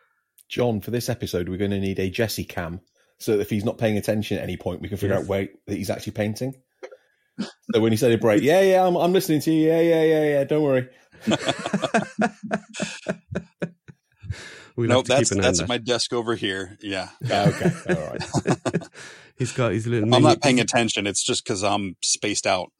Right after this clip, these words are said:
Speaker 3: <laughs>
Speaker 2: He's got his little minions in the back painting. They're just base coating for him. Jesse just comes in to do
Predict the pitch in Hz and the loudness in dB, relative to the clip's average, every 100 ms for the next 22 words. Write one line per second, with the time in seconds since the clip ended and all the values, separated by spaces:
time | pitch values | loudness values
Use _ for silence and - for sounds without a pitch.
0 | - - - - 113 107 110 104 120 110 | -18 -18 -16 -8 -6 0 0 0 0 4
1 | 113 113 110 98 101 98 107 113 - 101 | 6 6 4 2 -2 -2 -4 -4 -4 -4
2 | 95 92 95 104 107 - 107 101 - 107 | -4 -6 -4 -2 -4 -2 -2 -2 0 -2
3 | 104 98 - 95 92 95 104 - 101 104 | 0 -2 -2 -2 0 0 -2 -4 -4 -6
4 | - 98 101 104 101 98 | -4 -4 -2 -2 -2 -6